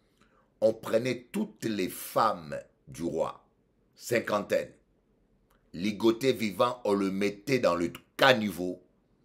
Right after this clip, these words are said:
et on les enterrait avec le roi vivant. Parce qu'ils croyaient que le roi avait besoin des gardes-corps dans l'au-delà et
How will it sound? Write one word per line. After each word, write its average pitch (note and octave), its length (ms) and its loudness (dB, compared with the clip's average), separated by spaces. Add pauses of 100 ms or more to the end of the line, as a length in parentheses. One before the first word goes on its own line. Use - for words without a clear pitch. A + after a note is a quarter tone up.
(500)
et B2+ 220 4
on A#2+ 160 4
les A2+ 240 2
enterrait G2+ 600 0
avec F#2 360 0
le E2 140 -6
roi F2 440 -2
vivant. G2 480 -2 (1120)
Parce F2+ 220 4
qu'ils F2 180 -6
croyaient F2+ 460 2
que G#2 120 -6
le G2 160 -2
roi G2 380 2
avait E2 280 -2
besoin F#2 560 -4 (120)
des D2+ 140 -8
gardes-corps F#2 800 0 (100)
dans E2+ 140 4
l'au-delà F2 680 0 (720)
et A2 140 -4